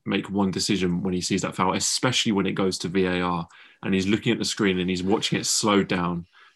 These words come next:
replay after replay. He's only gonna make one decision.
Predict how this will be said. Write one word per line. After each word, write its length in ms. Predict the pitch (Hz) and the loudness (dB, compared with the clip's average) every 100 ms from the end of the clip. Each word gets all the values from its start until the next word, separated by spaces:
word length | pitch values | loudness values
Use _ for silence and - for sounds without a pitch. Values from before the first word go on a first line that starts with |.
| - | 0
replay 420 | 107 101 107 95 | 2 2 2 2
after 220 | 92 - | 2 0
replay. 420 | 87 90 87 85 85 | -2 -2 -2 -2 0
He's 140 | 113 | 0
only 300 | - 123 123 | 4 4 4
gonna 180 | 98 95 | 2 0
make 220 | 92 92 | 0 0
one 180 | 98 92 | -2 -2
decision. 460 | 90 - 90 87 | -2 0 -2 -2